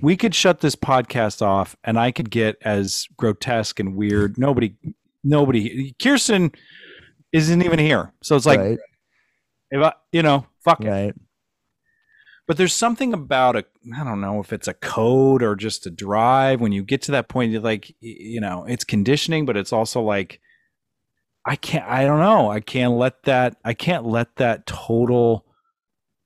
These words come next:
Speaker 1: release of anything, uh, ethical.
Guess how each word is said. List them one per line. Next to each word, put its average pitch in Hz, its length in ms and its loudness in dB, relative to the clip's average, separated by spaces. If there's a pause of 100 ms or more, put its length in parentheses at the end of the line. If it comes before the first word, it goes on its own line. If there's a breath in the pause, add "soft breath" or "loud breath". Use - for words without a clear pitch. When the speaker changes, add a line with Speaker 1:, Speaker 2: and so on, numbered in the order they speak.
(160)
Speaker 1:
release 113 680 2
of 101 260 -4
anything, 110 840 -2 (720)
uh, 104 320 -4
ethical. 95 800 -4